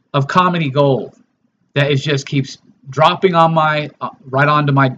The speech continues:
my news desk here at the Metal Den. And that's what I do, is I report the news. I've been doing it for damn near seventeen years. I've been running the Metal Den. I, I want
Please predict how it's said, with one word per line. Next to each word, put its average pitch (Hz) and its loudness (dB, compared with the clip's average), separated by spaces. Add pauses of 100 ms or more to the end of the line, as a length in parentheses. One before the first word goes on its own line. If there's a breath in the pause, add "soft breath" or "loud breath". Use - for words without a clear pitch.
my 160 -2
news 147 -2
desk 127 -4
here 135 -2
at 127 -6
the 135 -6
Metal 127 -2
Den. 127 -2 (520 soft breath)
And 139 0
that's 156 0
what 180 0
I 175 0
do, 180 0
is 117 -4
I 127 0
report 160 0
the 180 -4
news. 180 -8 (260)
I've 120 -10
been 127 -2
doing 156 -2
it 180 -6
for 156 -6 (420)
damn 139 -2
near 170 -2
seventeen 170 -4
years. 185 -6 (120)
I've 123 -6
been 123 -4
running 123 -2
the 113 -6
Metal 110 -8
Den. 101 -16 (500)
I, 147 0
I 139 0
want 143 0